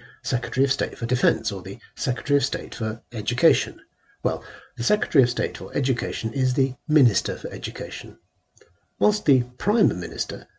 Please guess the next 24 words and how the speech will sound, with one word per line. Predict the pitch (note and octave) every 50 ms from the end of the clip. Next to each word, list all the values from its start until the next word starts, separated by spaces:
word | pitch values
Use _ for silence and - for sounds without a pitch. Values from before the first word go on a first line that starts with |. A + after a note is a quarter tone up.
| _ _ -
is | - B2 A#2
responsible | D3 C3+ - - C#3 B2 - - C3 A#2+
for | - B2+
the | A#2 A#2+
government | - A#2+ G#2 G#2+ A2+ -
as | - A2+ -
a | A#2
whole, | - - - - G#3+ - - - - - - _ _ _ _ _ _ _ _ _ -
the | -
rest | B2+ G3+ G#3 G#3 -
of | A#3+ A3
the | -
people | - - C#3 A#2 - B2+
who | B2 A#2+
are | A#2+ A#2+
appointed | A#2+ - - C3+ B2+ B2 C3+ A#2+
to | - A#2
the | G2 -
cabinet, | - - - G3+ - - - - - - -
the | A#2+
rest | A#2 B2+ A#2+ - -
of | A#2 -
the | - G#2 G2 G2 - -
government, | - E3 F#3+ D#3 A2+ - - - - -